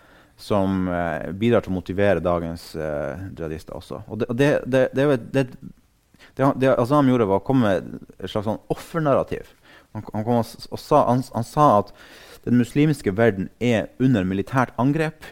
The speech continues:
Vi blir, eh, invadert, okkupert, nedslakta over hele verden på masse forskjellige fronter. Så, så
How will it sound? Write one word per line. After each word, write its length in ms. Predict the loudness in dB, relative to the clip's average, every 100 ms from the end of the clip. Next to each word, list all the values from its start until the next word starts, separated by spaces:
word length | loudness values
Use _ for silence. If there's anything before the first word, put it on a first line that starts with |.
| -6
Vi 160 | -4
blir, 340 | 0 2 2 -2 -12 _ -6
eh, 380 | -2 0 -2 -4 -8 -18 _ _ _ _ _ -20 -8
invadert, 720 | -4 -2 0 2 4 2 -2 -12
okkupert, 840 | -16 -18 -2 0 2 -2 -8 -20 -20 -10
nedslakta 760 | -4 -4 -2 -4 -4 -2 -2 -2 -10 -20 _ _ _ _ _ _
over 240 | -2 0 0
hele 180 | 2 4
verden 300 | 4 4 -2
på 220 | -2 0
masse 380 | 2 0 0 -6
forskjellige 380 | -6 -2 0 0
fronter. 340 | -2 -4 -4 -6
Så, 80 | -6 -8
så 220 | -4 -4